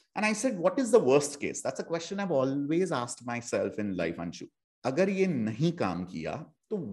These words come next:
worst case scenario क्या होगा? साल, छह महीने, I will fail, or I won't have fun, or they will fire me, कुछ भी हो सकता है। मेरी डिग्री तो है,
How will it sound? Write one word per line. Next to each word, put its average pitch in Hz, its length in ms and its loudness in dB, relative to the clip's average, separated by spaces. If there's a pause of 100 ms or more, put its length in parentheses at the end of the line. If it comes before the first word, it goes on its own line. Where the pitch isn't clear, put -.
worst 208 420 6
case 180 200 2 (100)
scenario 104 500 2
क्या 98 120 4
होगा? 82 420 -2 (120)
साल, 113 440 6 (320)
छह 113 200 2
महीने, 101 460 -2 (180)
I 127 60 4
will 139 160 4 (140)
fail, 160 220 4 (560)
or 123 340 10 (760)
I 123 120 6
won't 143 220 0
have 139 180 0
fun, 131 240 0 (160)
or 127 160 10
they 135 140 8
will 143 160 8
fire 131 380 6
me, 190 140 -4
कुछ 214 180 -2
भी 202 100 2
हो 127 140 6
सकता 98 260 -4
है। 139 160 -6 (200)
मेरी 147 200 0
डिग्री 127 440 2
तो 185 140 4
है, 170 420 0